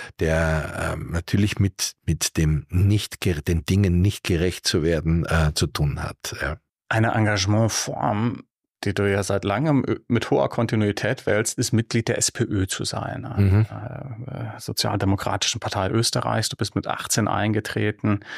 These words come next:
Speaker 2: und, äh, bis dato noch nicht wieder ausgetreten. Also
Speaker 1: Mhm.
Speaker 2: eine lange Form der, der Unterstützung auf unterschiedlichen Ebenen oder des Mitwirkens auf unterschiedlichen
Speaker 1: Ja, aber auch ein Schmerzkörper,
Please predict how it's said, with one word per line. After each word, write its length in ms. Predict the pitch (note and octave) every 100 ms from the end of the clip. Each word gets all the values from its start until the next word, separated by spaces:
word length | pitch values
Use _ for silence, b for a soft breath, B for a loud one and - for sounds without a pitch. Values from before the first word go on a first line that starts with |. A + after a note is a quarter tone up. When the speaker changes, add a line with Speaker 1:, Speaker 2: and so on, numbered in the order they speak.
| B B B B B -
Speaker 2:
und, 460 | C3 G#2 G2+ - -
äh, 180 | A2+ G2+
bis 240 | G2 G#2+
dato 400 | - G2+ A2+ A#2
noch 180 | G#2+ G#2
nicht 180 | A2 -
wieder 200 | G2+ -
ausgetreten. 920 | - A#2+ - A#2+ - A2+ A2 A#2 G2+
Also 240 | G2+ F#2+ G#2
Speaker 1:
Mhm. 60 |
Speaker 2:
eine 180 | G#2 G2
lange 300 | F#2+ G#2 A2+
Form 380 | - G#2+ G2+ G2
der, 420 | G2+ G2 G2 G2 -
der 220 | G2 F#2+
Unterstützung 800 | A2 A2 G2+ - A#2 - A2 G2+
auf 220 | - G2+
unterschiedlichen 640 | - A2+ A#2 B2 A#2 G2+ G2+
Ebenen 520 | A2 A2+ A2+ G2+ F#2+
oder 200 | F#2 F#2+
des 200 | G2+ -
Mitwirkens 560 | G#2+ - A2+ - G2 -
auf 160 | -
unterschiedlichen 640 | F#2+ F#2 G2 - G2 A2 G#2
Speaker 1:
Ja, 100 | G2
aber 300 | G2 F2+ F2+
auch 120 | F2
ein 120 | D#2
Schmerzkörper, 920 | - E2 F2 - - D2 - D#2